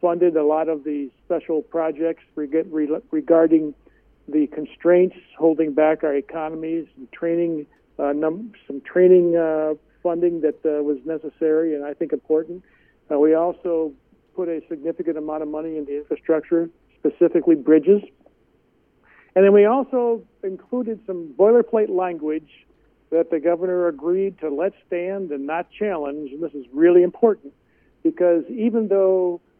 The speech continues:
we repealed the nineteen forty-five law, or I should say the citizens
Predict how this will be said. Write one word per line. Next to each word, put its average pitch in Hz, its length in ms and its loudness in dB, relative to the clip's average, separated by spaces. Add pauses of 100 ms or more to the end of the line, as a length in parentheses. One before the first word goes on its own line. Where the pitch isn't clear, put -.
(100)
we 165 100 0
repealed 175 480 0
the 175 80 -4
nineteen 170 420 -8
forty-five 170 600 -4
law, 143 300 -6
or 170 140 -10
I 151 120 -4
should 156 260 -8
say 156 140 -4
the 143 180 -8 (140)
citizens 135 600 0